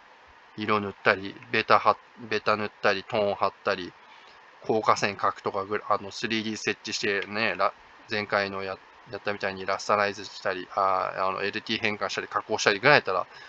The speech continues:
全然液晶じゃなくて、板タブでやりたいから、板タブ買い直そうか。またかつて持ってたものを買うのも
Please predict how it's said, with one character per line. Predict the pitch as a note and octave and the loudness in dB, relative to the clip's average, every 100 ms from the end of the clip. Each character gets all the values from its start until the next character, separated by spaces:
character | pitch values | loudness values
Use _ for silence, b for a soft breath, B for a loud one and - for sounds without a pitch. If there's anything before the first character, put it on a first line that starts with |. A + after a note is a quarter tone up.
| B - | B -6
全 | A#2 D3 | 0 0
然 | D#3+ F3 A#2+ | 4 2 2
液 | - | 2
晶 | F3 | 6
じ | D#3+ | 8
ゃ | |
な | C3 | 6
く | - | 4
て、 | G2+ E2+ D#2 - - - - - - - | -8 -8 -10 -18 -20 -20 -20 -20 -20 -4
板 | - C3+ | 2 6
タ | D3 | 6
ブ | C#3+ | 6
で | C3 | 4
や | A#2 | 4
り | A#2 | 4
た | - A#2 | 6 4
い | - - - | 4 -18 -16
か | F#2 | -8
ら、 | F2+ E2+ E2+ - B B B B B - - | -6 -6 -8 -16 B B B B B -20 -20
板 | F#2+ F#2 | -10 -8
タ | F#2 F2+ | -4 -6
ブ | F#2 | -6
買 | - F#2+ F#2 | -6 -4 -4
い | |
直 | F#2 F#2 | -8 -8
そ | - A2+ | -8 -8
う | |
か。 | - B3+ G3 G#2+ F2+ D#2+ F2 - - - - - - - - - - - - - - - - - - | 6 10 10 8 2 0 -4 -12 -20 -20 -20 -20 -20 -20 -20 -20 -20 -20 -20 -20 -20 -20 -20 -20 -14
ま | F2+ | -12
た | F2+ | -10
か | - - | 0 0
つ | - | 0
て | G#2 | -6
持 | A2 | -6
っ | |
て | - | -2
た | - | 0
も | G#2+ G#2 | 0 -2
の | |
を | G2 | 0
買 | G#2+ A2 | 2 2
う | |
の | A#2+ | 2
も | G2+ F2+ | 0 -4